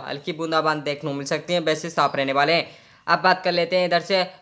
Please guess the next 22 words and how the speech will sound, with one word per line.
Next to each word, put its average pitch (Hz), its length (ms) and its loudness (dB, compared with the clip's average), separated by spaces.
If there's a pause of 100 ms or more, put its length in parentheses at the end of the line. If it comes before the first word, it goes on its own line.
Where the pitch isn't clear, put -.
(120)
कोटा, 180 340 4
वारा, 170 400 6
बूंदी, 170 480 -4
झालावाड़, 170 460 2
डूंगरपुर, 170 460 -4
बांसवाड़ा, 165 440 0
सिरोही, 170 340 -2
राजसमंद, 160 440 -2
पाली, 160 320 2
उदयपुर, 160 380 0
चित्तौड़गढ़, 160 580 0 (460)
कुछ 180 180 -2
जिलों 180 200 4
में 180 120 0
सुबह 165 280 0
से 170 140 -4
तो 180 120 -2
कुछ 180 200 -4
जिलों 170 180 0
में 170 160 -2
दोपहर 165 320 2
बाद 160 300 4